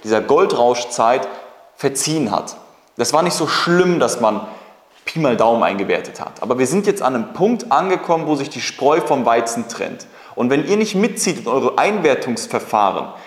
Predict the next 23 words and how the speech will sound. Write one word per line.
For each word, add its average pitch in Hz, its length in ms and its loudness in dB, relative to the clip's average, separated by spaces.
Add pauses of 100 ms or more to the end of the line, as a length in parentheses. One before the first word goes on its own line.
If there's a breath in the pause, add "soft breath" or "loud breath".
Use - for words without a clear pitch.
(140 loud breath)
mittlerweile 135 600 2
mal 139 220 2
umstellt, 220 800 2 (880)
präziser 175 760 0
aufbaut, - 760 0 (220 loud breath)
dann 107 280 -2
wird 170 400 0
der 107 140 0
Rest 143 320 -2
des 185 180 -6
Marktes 127 540 -2
euch 117 300 0
überrollen. 110 560 2
Und 82 100 -8
zwar 107 220 0
die 165 200 -2
Leute, 190 280 2
die 147 100 -6
verstanden 135 640 -2
haben, 92 260 0
wie - 40 -4
sie 95 120 -4
einwerten. 82 560 -4